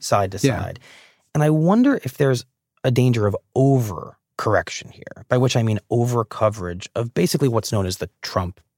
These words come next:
Speaker 1: base in the United States. After twenty sixteen, there was an understandable emphasis on understanding Trump voters.
Speaker 2: Yeah.
Speaker 1: Do you see any risk in giving those voters and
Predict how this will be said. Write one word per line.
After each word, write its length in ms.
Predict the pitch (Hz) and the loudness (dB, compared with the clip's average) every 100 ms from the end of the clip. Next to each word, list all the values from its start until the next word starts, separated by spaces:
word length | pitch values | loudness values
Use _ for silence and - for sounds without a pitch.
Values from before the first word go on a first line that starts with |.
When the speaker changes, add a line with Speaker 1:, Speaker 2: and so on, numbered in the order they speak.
| _ - | _ -8
Speaker 1:
base 460 | 87 - - - _ | -8 -8 -12 -12 _
in 100 | 113 | -2
the 40 | 95 | -2
United 200 | 85 - | -4 -10
States. 220 | - - _ - _ _ _ _ _ - | -16 -18 _ -20 _ _ _ _ _ -2
After 320 | 139 160 175 | 0 2 -2
twenty 240 | - 131 | 0 -2
sixteen, 600 | 117 123 - - - - 110 _ _ | -4 -8 -14 -14 -14 -14 -20 _ _
there 80 | 135 | 0
was 120 | 127 | 2
an 80 | 120 | 0
understandable 800 | 127 131 120 117 107 104 101 - | 2 0 0 -2 -2 -2 -2 -4
emphasis 340 | 107 104 101 101 | -4 -2 -4 -4
on 80 | 90 | -6
understanding 520 | 98 - - 90 87 | -6 -6 -6 -6 -6
Trump 220 | - - | -8 -10
voters. 380 | - - - - | -12 -14 -12 0
Speaker 2:
Yeah. 200 | 139 98 - - _ _ _ _ _ _ 131 | 2 0 -6 -20 _ _ _ _ _ _ -2
Speaker 1:
Do 120 | 170 | 2
you 160 | 196 | 4
see 200 | 262 - | 4 2
any 180 | 269 190 | 2 4
risk 580 | 120 117 117 113 - - _ _ _ | 2 2 0 0 -6 -10 _ _ _
in 180 | 131 113 | 0 2
giving 320 | 117 131 135 | 4 4 4
those 240 | 117 107 107 | 4 0 0
voters 560 | 104 101 90 87 - - | 0 0 -2 -6 -8 -8
and 340 | 90 80 - | -8 -8 -12